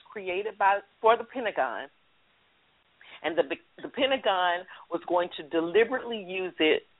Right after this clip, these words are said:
for population control of lower-class citizens in the United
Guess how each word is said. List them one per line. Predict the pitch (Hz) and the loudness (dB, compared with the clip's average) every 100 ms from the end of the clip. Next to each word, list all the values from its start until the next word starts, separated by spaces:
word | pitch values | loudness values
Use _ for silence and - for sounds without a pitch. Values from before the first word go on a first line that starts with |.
| _ _ - | _ _ -6
for | 156 | 0
population | - 185 175 175 175 - | 4 4 4 -8 -8 -12
control | 185 185 - 160 147 143 147 - - 143 | 0 0 0 0 0 0 -6 -10 -20 -14
of | 131 | -8
lower-class | 147 156 156 - 151 151 - | -2 0 0 2 2 2 -2
citizens | 147 143 - 139 143 - _ - 151 | -12 -12 -8 -8 -10 -14 _ 2 2
in | 143 | 4
the | |
United | 139 135 135 | 2 2 2